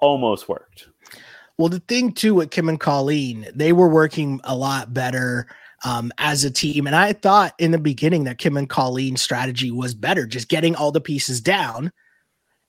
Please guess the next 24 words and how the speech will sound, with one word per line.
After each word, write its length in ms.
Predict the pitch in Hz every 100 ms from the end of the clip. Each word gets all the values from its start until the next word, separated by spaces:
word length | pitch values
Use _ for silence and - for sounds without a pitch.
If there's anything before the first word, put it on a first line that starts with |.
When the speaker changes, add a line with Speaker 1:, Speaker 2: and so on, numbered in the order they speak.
| -
Speaker 2:
And 160 | 165
then 240 | 165 151 151
you 140 | 156
can 140 | 151 160
just 220 | 156 131
leave 280 | 143 175 147
her 260 | 170 156
up 240 | 185 - -
there 360 | 214 113 170 - _ _ -
to, 100 | 165
like, 240 | 156 117
go 200 | 156 165
through 680 | 165 151 165 175 165 175 165 _ _ _ _ _
the 120 | 139 151
pieces. 640 | 220 247 - - - -
'Cause 280 | - 151 131 -
I 120 | - 147
don't, 160 | 156 -
you 140 | 165 175
don't 180 | 175 156
have 200 | 185 -
to 80 | 180
keep 240 | 175 151
going 380 | 156 151 147